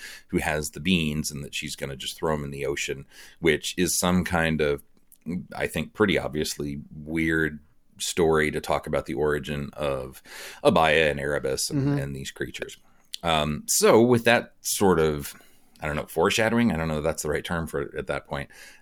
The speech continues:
Speaker 1: that would make sense, or a kinda hint that maybe something with the Undines is going on, or maybe they've thought that something about some group of people in here has some connection. But I don't know.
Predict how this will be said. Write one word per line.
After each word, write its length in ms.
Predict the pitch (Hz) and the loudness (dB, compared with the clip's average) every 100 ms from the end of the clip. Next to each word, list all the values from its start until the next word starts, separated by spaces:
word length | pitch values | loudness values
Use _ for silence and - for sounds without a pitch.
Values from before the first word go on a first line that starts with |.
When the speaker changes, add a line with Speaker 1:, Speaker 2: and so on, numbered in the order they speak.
| - | 2
Speaker 1:
that 140 | 151 | 4
would 120 | 226 | 6
make 160 | 208 185 | 4 2
sense, 280 | 269 - 80 | -2 -4 -4
or 60 | |
a 60 | 80 | -2
kinda 180 | 98 85 | 0 2
hint 360 | 107 92 78 | 2 0 0
that 160 | 76 - | -6 -2
maybe 360 | 76 80 85 | -2 0 -2
something 600 | 80 - 87 92 92 90 82 | -2 0 0 0 0 0 2
with 280 | 80 - - _ 80 | 0 -2 -20 _ -4
the 160 | 82 | -2
Undines 460 | 78 80 78 76 76 | 0 0 0 -2 -4
is 100 | 69 | -4
going 300 | 76 71 71 | 0 0 0
on, 240 | 67 67 | -2 -4
or 180 | 69 78 | 0 0
maybe 560 | 78 78 78 78 90 85 | 0 -2 -2 -2 0 0
they've 400 | 80 80 78 - | 0 0 -2 -4
thought 460 | - 80 71 - | 0 2 2 0
that 180 | 65 - _ _ _ - _ - | -8 -8 _ _ _ -20 _ -8
something 460 | - 92 92 85 | 0 0 0 -2
about 340 | 76 76 78 - _ - | 0 0 -2 -6 _ -10
some 300 | - 87 78 | -4 -2 0
group 180 | 82 82 | -2 0
of 80 | 78 | -2
people 380 | 82 80 65 65 | -2 -2 -2 -2
in 80 | |
here 320 | 67 73 69 - _ _ _ _ _ - | -4 -4 -4 -8 _ _ _ _ _ -6
has 180 | - - | -4 -4
some 180 | - - | -6 -8
connection. 460 | - 65 - - - - - - | -10 -8 -10 -12 -14 -14 -14 -2
But 100 | 104 | 2
I 80 | 120 | 6
don't 140 | 113 | 6
know. 220 | 113 - | 6 4